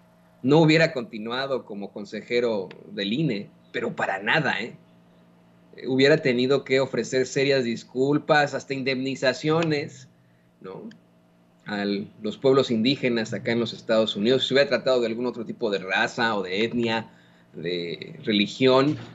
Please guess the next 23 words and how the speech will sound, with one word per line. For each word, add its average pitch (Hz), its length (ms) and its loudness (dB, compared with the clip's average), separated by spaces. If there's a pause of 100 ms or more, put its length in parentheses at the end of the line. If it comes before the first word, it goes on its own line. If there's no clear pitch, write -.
(280)
eh, - 100 -14
a 104 100 -4
la 104 220 0
que 110 100 0
agrede 127 640 2
este 110 500 -8 (240)
desgraciado, 135 920 0
<laughs> - 80 -20
¿no? 180 220 -4
Esa 180 160 0
es, 170 100 0
esa 185 180 2
es 190 100 2
la 160 160 0
palabra, 151 440 -2
desgraciado, 131 520 -4
el 120 80 -8
que, 110 140 -14
que 110 120 -16
carece 143 320 -4
de 131 100 -6
gracia, 160 420 -6
¿no? 156 300 -12